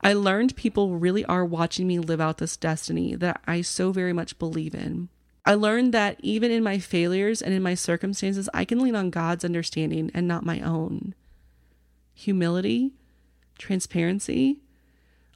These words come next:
all so frightening to me. And here's why. I grew up in a small town where everyone knew my business. To get the full picture of a small town life, I must tell you that the town is smaller. Like I said in the, one of the other episodes, that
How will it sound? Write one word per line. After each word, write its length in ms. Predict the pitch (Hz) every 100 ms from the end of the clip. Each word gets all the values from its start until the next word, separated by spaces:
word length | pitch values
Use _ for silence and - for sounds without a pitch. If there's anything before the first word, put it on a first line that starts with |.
| - -
all 140 | 185
so 260 | - 202 185
frightening 600 | - 170 156 - - -
to 140 | -
me. 420 | 170 - - 196 - - - - -
And 140 | - 196
here's 340 | 202 196 190
why. 460 | 185 165 160 165 175 _ _ _ _ _ _ _ _ - -
I 140 | 208
grew 160 | 226 254
up 100 | 233
in 60 |
a 60 | 208
small 280 | - 185 180
town 340 | - 170 170
where 160 | 170 175
everyone 360 | 175 180 175
knew 120 | 170 165
my 120 | 160
business. 680 | 165 170 160 160 - - _ _ _ _ - - -
To 100 | -
get 120 | 247
the 80 | 240
full 260 | - 214 220
picture 340 | - 196 202
of 80 | 185
a 60 | 180
small 280 | - 180
town 260 | 175 180 170
life, 260 | 170 165 175
I 20 |
must 240 | 175 -
tell 200 | - 190
you 320 | 175 165 160
that 160 | 156 160
the 60 | 160
town 340 | - 170 175
is 80 | 165
smaller. 440 | - 175 165 165
Like 180 | 165 165
I 40 |
said 260 | 165 180 175
in 120 | 170
the, 120 | 165 -
one 160 | 175
of 60 | 170
the 100 | -
other 200 | 170 170
episodes, 500 | 165 175 - 170 160
that 180 | 170